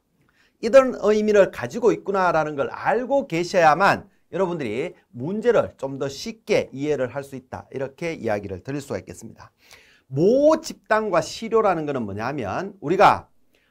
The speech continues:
예를 들어서, 예를 들어서 여러분들 우리가 운동을 할 적에 이제 뭐, 어, 볼링을 친다, 그죠? 볼링을 치게 되면,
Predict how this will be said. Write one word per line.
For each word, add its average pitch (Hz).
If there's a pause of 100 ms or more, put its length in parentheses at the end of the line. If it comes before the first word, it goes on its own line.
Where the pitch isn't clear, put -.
(180)
예를 233
들어서, 180
예를 147
들어서 131 (360)
여러분들 240
우리가 160
운동을 202
할 139
적에 139
이제 120
뭐, 117 (280)
어, 123 (360)
볼링을 214
친다, 143
그죠? 131
볼링을 214
치게 170
되면, 139